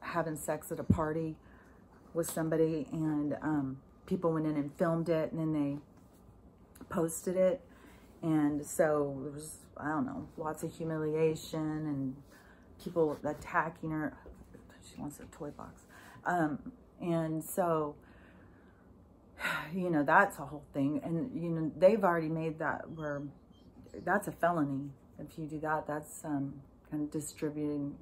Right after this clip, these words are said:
child porn. It's, like, a really big thing. Like, even kids now who send naked pictures of each other, they can get in a lot of trouble for that because of these laws.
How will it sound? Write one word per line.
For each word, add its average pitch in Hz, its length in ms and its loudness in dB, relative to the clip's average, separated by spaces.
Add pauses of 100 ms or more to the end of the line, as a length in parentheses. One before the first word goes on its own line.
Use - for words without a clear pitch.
(160)
child 147 360 -4 (120)
porn. 143 340 -2 (100)
It's, 147 120 -12
like, 143 220 -6
a 131 40 -8
really 160 380 -2
big 151 200 -4
thing. 156 240 -2
Like, 139 240 -2
even 156 360 -2
kids 175 480 -2
now 147 340 2 (800)
who 151 360 0 (120)
send 160 320 -2
naked 151 340 -2
pictures 180 380 -8
of 147 100 -4
each 147 200 -8
other, 143 300 -6
they 147 100 -10
can 170 120 -2
get 240 120 2
in 170 40 -4
a 165 100 0
lot 175 160 0
of 175 80 -12
trouble 190 260 0
for 147 160 -10
that 135 280 -4 (1120)
because 165 240 -4
of 156 80 -4
these 151 260 -8
laws. 156 460 -4